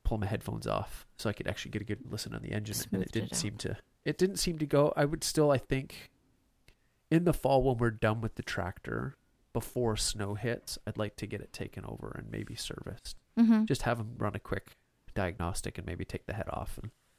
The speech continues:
Speaker 1: which is a big job, I know. Like I say, like, it's an easy thing to do, but just to give it a good check, 'cause it could be a burnt valve or something.
Speaker 2: We could always get some, uh, snow removal equipment for the Gator as backup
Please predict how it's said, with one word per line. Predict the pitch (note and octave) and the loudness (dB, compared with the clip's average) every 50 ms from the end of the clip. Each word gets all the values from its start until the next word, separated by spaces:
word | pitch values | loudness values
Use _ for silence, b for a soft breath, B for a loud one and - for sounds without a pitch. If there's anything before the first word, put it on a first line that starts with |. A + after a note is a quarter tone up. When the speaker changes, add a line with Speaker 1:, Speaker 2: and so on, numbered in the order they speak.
| b b b b b b b b b _ _ | b b b b b b b b b _ _
Speaker 1:
which | - C3 - | 4 4 6
is | C3+ A#2+ A#2 | 6 4 4
a | A2 | 2
big | A#2 G#2+ G2 | 2 0 2
job, | - F#2+ F2 E2+ F#2 | 2 2 2 2 0
I | F#2 | -2
know. | F#2 F2+ - | -4 -4 -4
Like | G2+ F#2+ - - - - - - | -4 -6 -6 -8 -14 -14 -12 -8
I | |
say, | - - - - - - | -6 -4 -4 -6 -6 -8
like, | G2+ - | -8 -8
it's | - - - - | -8 -8 -8 -8
an | G#2 G#2+ | -8 -8
easy | G#2 A2 - G#2 | -8 -8 -8 -10
thing | - - F#2 - | -10 -10 -10 -10
to | F#2+ | -8
do, | - - - - - | -8 -6 -8 -8 -8
but | - - - - _ _ | -10 -10 -12 -12 _ _
just | - - - - | -4 -4 -2 -2
to | - G2+ | -4 -4
give | - G#2 G2+ - | -4 -6 -6 -6
it | - | -6
a | - - - - | -6 -8 -6 -6
good | - - - | -8 -6 -4
check, | - - - - - | -2 -4 -4 -4 -6
'cause | - - G2+ - | -6 -6 -6 -4
it | - | -2
could | - - - | -2 -2 -2
be | - G2 | -2 -4
a | G#2 | -4
burnt | - G2 - - - | -4 -4 -4 -4 -4
valve | - - - - | -6 -4 -4 -6
or | - | -6
something. | - - - - B B B2+ B B B B - | -8 -8 -10 -10 B B -12 B B B B 2
Speaker 2:
We | B3 A#3 | 2 4
could | - C4 | 6 6
always | C4+ C4+ C#4 C#4 C4 - | 6 6 6 6 4 4
get | - - G3 F3+ - - | 4 4 2 2 2 -2
some, | - - - F#3 F3 F3 E3+ E3 E3 E3 D#3+ - - _ | -2 0 0 2 2 2 2 2 0 0 -2 -4 -6 _
uh, | - E3 E3 D#3 - - | -2 -2 -2 -2 -4 -2
snow | - - - F#3 F3+ F3+ | -2 0 2 2 2 2
removal | F3+ D#3+ D#3+ D#3+ D#3+ D#3 - - D#3+ D#3+ | 2 0 2 0 0 -2 -2 -4 -6 -6
equipment | - - - - - C#3 C#3+ - | -4 -6 -6 -4 -4 -4 -4 -4
for | - D3+ | -6 -6
the | D3 D3 | -6 -6
Gator | D3 - D3 D3 D3 D3 D3 | -6 -4 -2 -2 -2 -2 -2
as | D3+ D3+ D3 | -4 -4 -6
backup | - _ D3+ C3+ - - - - - - | -4 _ -4 -4 -4 -6 -8 -8 -8 -10